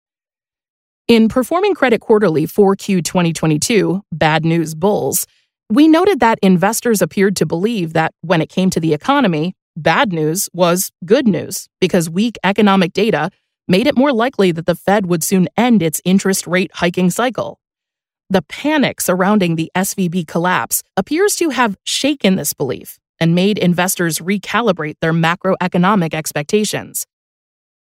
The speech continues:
While we aren't predicting that a severe recession or another banking failure are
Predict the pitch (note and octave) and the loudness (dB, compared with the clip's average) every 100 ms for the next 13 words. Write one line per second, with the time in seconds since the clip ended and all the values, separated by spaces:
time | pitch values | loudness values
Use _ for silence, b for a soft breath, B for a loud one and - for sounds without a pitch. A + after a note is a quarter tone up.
0 | _ G3+ A3 A3+ B3 - - - - G#3+ | _ 0 2 2 0 0 0 0 -2 -2
1 | G3+ G3 A#3+ A#3 F3+ D#3+ - D#3 F3 D#3+ | 0 -2 2 2 2 0 -2 -2 0 0
2 | D#3+ - G3 - G#3 G#3 - E3+ E3+ - | -2 0 -2 0 2 2 0 -2 -2 0
3 | F3 E3+ E3 D#3+ F3 G3 F3 - F3 F#3 | 0 0 -2 0 0 0 -2 0 0 0
4 | E3 - D#3 | -2 -4 -6